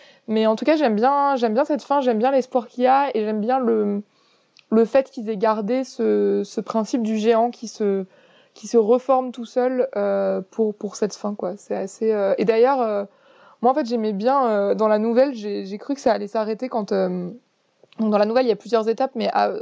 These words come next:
parce qu'au début, les, les fermiers de là où habite, euh, le Hogarth de la nouvelle, euh, essayent de piéger le géant. Le géant se retrouve piégé pendant un temps, il arrive à sortir. Et puis en fait, euh, tout finit par s'arranger quand Hogarth dit « mais on n'a qu'à l'emmener dans une décharge et il mangera tout », donc ce qui se passe un peu dans le film.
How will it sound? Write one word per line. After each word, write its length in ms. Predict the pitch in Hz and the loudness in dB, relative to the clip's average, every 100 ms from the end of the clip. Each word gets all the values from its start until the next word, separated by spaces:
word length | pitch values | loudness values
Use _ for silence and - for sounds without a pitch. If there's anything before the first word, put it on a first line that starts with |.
| - | -10
parce 200 | - - | -16 -10
qu'au 100 | 214 | -8
début, 260 | 208 226 | -4 0
les, 240 | 247 214 185 | 2 4 4
les 160 | 196 | 2
fermiers 440 | 196 233 220 233 240 | 0 0 0 2 0
de 100 | 214 | 2
là 140 | 208 | 2
où 60 | 214 | 2
habite, 260 | 190 202 220 | 0 -2 -2
euh, 180 | 196 | 0
le 80 | 190 | 0
Hogarth 380 | 185 202 220 - | 0 0 -2 -4
de 60 | 220 | -10
la 80 | 190 | -8
nouvelle, 340 | 196 220 220 - - - - - | -4 -4 -4 -10 -20 -20 -20 -2
euh, 560 | 104 101 104 135 - - | 2 4 4 4 2 2
essayent 220 | 214 240 208 | 0 0 0
de 80 | |
piéger 420 | 190 - 247 233 254 | -4 0 2 4 4
le 100 | 220 | 4
géant. 520 | 220 226 240 285 294 | 4 4 6 4 4
Le 120 | 254 | 0
géant 180 | 208 214 | 0 0
se 60 | - | -2
retrouve 240 | - 208 | -10 -6
piégé 260 | - 226 233 | 0 2 0
pendant 240 | 214 202 | 0 0
un 40 | 202 | 0
temps, 200 | 254 262 | 2 2
il 140 | 226 | 2
arrive 160 | 202 190 | 0 -2
à 100 | 196 | -4
sortir. 600 | 226 - - 269 302 - _ - - - _ - | -6 -8 -2 -2 -2 -6 _ -20 -20 -20 _ -2
Et 100 | 214 | -2
puis 220 | - 233 | 0 2
en 80 | 214 | 2
fait, 240 | 269 - | 2 2
euh, 540 | 233 202 202 196 196 190 | 2 2 2 2 2 0
tout 160 | - 247 | -6 -8
finit 220 | 277 262 | -4 -2
par 160 | 240 | -2
s'arranger 400 | - 220 220 233 | -2 -2 0 -2
quand 220 | 277 226 208 | 0 0 2
Hogarth 260 | 220 240 | 0 -2
dit « 140 | 214 247 | -4 -6
mais 60 | |
on 80 | 233 | -4
n'a 120 | 208 | -4
qu'à 120 | 202 214 | -2 0
l'emmener 260 | 208 214 | 0 0
dans 140 | 233 208 | 0 0
une 200 | 196 196 | -2 0
décharge 460 | 208 202 247 247 | 0 2 0 -2
et 100 | 214 | -8
il 80 | 202 | -8
mangera 300 | 196 202 208 | -6 -4 -4
tout », 140 | 208 220 | -4 -4
donc 220 | 196 - | -6 -8
ce 80 | - | -14
qui 100 | 202 | -6
se 60 | |
passe 160 | 220 214 | -4 -2
un 80 | 214 | -2
peu 100 | 220 | 0
dans 120 | 202 | -2
le 60 | |
film. 300 | 202 - 269 | -4 -4 -4